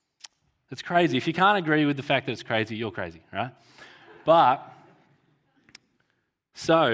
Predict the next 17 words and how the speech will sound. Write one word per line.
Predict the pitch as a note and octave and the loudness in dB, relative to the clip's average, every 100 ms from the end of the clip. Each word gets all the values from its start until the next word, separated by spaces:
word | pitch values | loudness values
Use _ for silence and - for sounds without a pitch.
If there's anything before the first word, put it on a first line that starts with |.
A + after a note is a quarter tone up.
| A#2+ | 0
uh, | C3+ C3+ C3+ | -2 -6 -6
actually, | B2+ B2+ | -6 -6
so, | G#2+ D3 | -2 0
it'd | A#2 C#3 D3 C3+ | 0 0 0 0
have | E3+ F#3 - | 2 0 -2
to | E3+ | -10
take | - C3+ B2 | -2 -2 -2
some | - C3 C3 | -4 -6 -6
sort | - B2+ | -4 -2
of | B2 A#2+ | 0 0
a | |
miracle | A2 A#2 D3 F3 F3 C3 | -4 -2 2 2 0 -4
for | G#2 A2+ | -6 -6
this | G#2+ | -8
to | - | -8
happen, | G2+ G#2 F2+ | -6 -6 -6
right? | F2 G#2+ F3 | -6 -6 -6